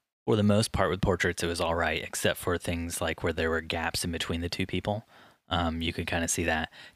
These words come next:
So just to kinda couch this, I don't know if we mentioned it already, but Jen shot the whole wedding in portrait mode. She didn't use, like, the normal style camera, um, just because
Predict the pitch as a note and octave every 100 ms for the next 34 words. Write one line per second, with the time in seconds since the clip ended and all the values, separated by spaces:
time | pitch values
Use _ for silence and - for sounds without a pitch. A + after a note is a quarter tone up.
0 | _ - - - - A2 G#2 G#2 F#2+ D#3
1 | - C#3 A#2+ - G#2 G2 - G2+ - -
2 | - _ G#2 F#2 F2 F#2 G2 F2 F2 F2+
3 | F2 E2+ F2 F2 E2+ F2+ G2 G#2 A2+ -
4 | G#2+ F#2 A2 G2 F2+ F2 E2+ F2 F2+ F#2+
5 | F2+ E2+ F2 F#2 - - D#2 A#1 - -
6 | - _ - F#2+ F#2+ G2+ F#2+ F2+ F#2+ F#2
7 | F2+ E2+ - F2 E2+ E2 F2+ G2+ G#2+ A2+
8 | G#2+ A2 A2 G#2+ A2 A2 - - - -
9 | F2+ E2+ E2 E2 E2 F#2+ - F2+ F#2+ F2
10 | F2 F2+ E2+ -